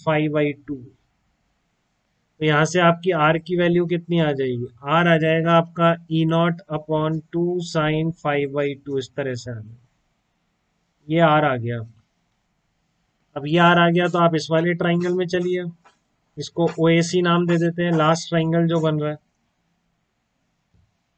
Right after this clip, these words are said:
ये जो आपका triangle बन रहा है, last triangle ओएसी। Thank you। तो आपका इस ओएसी में ये वाला angle कितना होगा, ये ध्यान से देखिए। देखो theta phi के बराबर आ चुका अपना,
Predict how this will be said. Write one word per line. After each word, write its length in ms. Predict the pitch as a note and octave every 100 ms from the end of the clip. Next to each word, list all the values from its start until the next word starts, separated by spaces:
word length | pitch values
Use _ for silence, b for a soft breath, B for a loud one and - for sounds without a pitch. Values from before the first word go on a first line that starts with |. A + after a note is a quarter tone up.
| _ _ _ _ _ -
ये 120 | D#3
जो 120 | D#3
आपका 320 | E3 D#3+ - E3+
triangle 460 | E3+ D#3+ D3+ D#3+ D3+
बन 200 | D3+ D3
रहा 140 | D#3+
है, 60 | D#3+
last 360 | D3+ D#3 E3 -
triangle 480 | D3 C#3+ C#3+ C#3+ D#3 _ _ _ _ _ _ _ -
ओएसी। 800 | D#3 E3+ E3+ E3 D#3+ D#3+ - D#3 B2 - _ _ _ _ _ _ _ _ _ _ _ _ _ _ _ _ -
Thank 240 | C3 B2
you। 80 | A#2+ A#2+ - _ _ _ _ _ D#3
तो 60 |
आपका 340 | D#3 D#3+ D#3 F3+
इस 180 | F3+ - - -
ओएसी 420 | D#3+ F3 E3+ F3+
में 80 | F#3
ये 200 | F3+ E3+
वाला 220 | F3+ F#3 F#3
angle 280 | F3+ F3+ F3
कितना 280 | E3+ E3+ E3+
होगा, 220 | D#3 D#3+
ये 80 | E3
ध्यान 240 | D#3+ E3
से 120 | E3+
देखिए। 300 | D#3+ D3+ E3
देखो 200 | D#3+ E3+ F3
theta 280 | E3+ F3 F3+
phi 200 | E3+ E3+
के 80 | F3
बराबर 300 | E3+ E3+ E3+
आ 60 | D#3
चुका 260 | E3+ D#3+
अपना, 280 | E3 - F3+